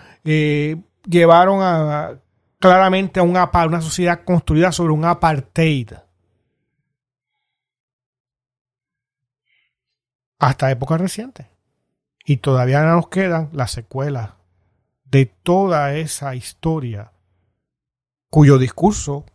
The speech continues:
controlaron unos y no otros. Validar cualquier palabra de este tipo, como la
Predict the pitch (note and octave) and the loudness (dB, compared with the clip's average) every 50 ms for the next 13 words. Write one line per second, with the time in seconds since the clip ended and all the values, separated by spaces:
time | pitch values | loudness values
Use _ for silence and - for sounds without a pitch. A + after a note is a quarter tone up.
0 | _ _ _ - C3 A#2+ - A#2+ A#2 A#2 A#2 B2 C3+ D3+ F3+ G#3 G#3+ G3 F#3 F3 | _ _ _ -6 -6 -6 -6 -6 -10 -8 -6 -4 -2 0 2 2 2 2 0 -2
1 | - - - - - _ _ _ _ _ - C3 B2 A#2 A#2 B2 A#2+ F#2+ D#2 D#2 | -4 -6 -10 -12 -16 _ _ _ _ _ -2 0 2 2 2 0 -2 -4 -6 -8
2 | _ - - - - - - - - - _ _ _ _ _ _ _ - - - | _ -18 -20 -18 -18 -18 -18 -20 -20 -20 _ _ _ _ _ _ _ -20 -20 -20
3 | - - - - - - _ _ _ _ _ _ _ _ _ _ C#3 C#3 C3+ C3+ | -20 -20 -20 -20 -20 -20 _ _ _ _ _ _ _ _ _ _ 2 2 2 2
4 | C3+ C3+ C3 C3+ C#3 D3 D#3 D3 B2+ G2+ F#2 _ _ _ _ _ _ _ _ _ | 2 -2 -4 -4 -2 -2 -2 -2 -4 -6 -12 _ _ _ _ _ _ _ _ _
5 | _ _ _ _ _ _ _ _ _ _ _ _ _ _ _ _ _ _ _ _ | _ _ _ _ _ _ _ _ _ _ _ _ _ _ _ _ _ _ _ _
6 | _ _ _ _ - D3+ D3+ D3 D3 D3+ C#3+ - - - D3+ D#3 D3+ E3+ F#3+ G3 | _ _ _ _ 0 4 6 6 6 6 2 -4 -8 -4 0 2 4 4 4 2
7 | - - - F3 D#3 D3 C#3+ D#3 E3 E3+ D#3 C3+ C3+ C#3 C3+ - D#3 C#3 - - | -2 0 2 2 2 4 2 2 2 0 0 -2 -4 -4 -6 -4 -6 -6 -4 -4
8 | D#3 C#3+ - B2 A2 G#2 - A#2 A2+ A2+ A2+ A2+ A2 G#2+ G2+ - | -4 -4 -4 -6 -8 -8 -8 -10 -8 -6 -6 -6 -6 -8 -10 -10